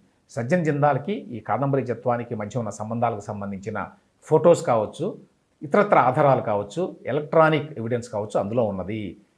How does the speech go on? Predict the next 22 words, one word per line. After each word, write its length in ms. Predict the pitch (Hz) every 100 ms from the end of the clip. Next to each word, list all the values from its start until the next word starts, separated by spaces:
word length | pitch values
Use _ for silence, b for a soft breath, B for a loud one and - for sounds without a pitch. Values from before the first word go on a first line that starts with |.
| _ _ _ 95
వాటిని 460 | 117 170 202 247
ఉద్దేశపూర్వకంగా 800 | 170 104 120 170 - 165 160 151
స్వాధీనం 520 | 139 104 104 135 139
చేసుకొని 600 | 123 - 123 127 208 - - _ 78
డిస్ట్రాయ్ 600 | 85 120 - 202 202 151
చేశారు. 720 | 147 139 123 107 120 117 85 - _ _ _ _ -
డిస్ట్రాయ్ 440 | - 156 - 226 214
చేయడం 280 | 190 180 170
వల్ల 220 | 156 175
తర్వాత 480 | 220 - 156 180 196
కాదంబరి 580 | - 147 160 165 160 160
జత్వాని 480 | 139 139 135 139 208
వాటిని 240 | 151 175
ప్రొడ్యూస్ 460 | - 143 165 143 143
చేయలేదు, 640 | 135 127 110 104 123 87 - _ _ _ 139
వాటిని 220 | 190 214
ముంబై 340 | 139 165 196
పోలీసులకు 420 | - 160 160 175
ఇవ్వలేదు. 680 | 117 117 120 107 107 104 73 - _ _ -
అందువల్ల 260 | 214 214 240
ముంబై 300 | 190 185 220
పోలీసులకి 920 | - 185 185 180 180 175 156 156 -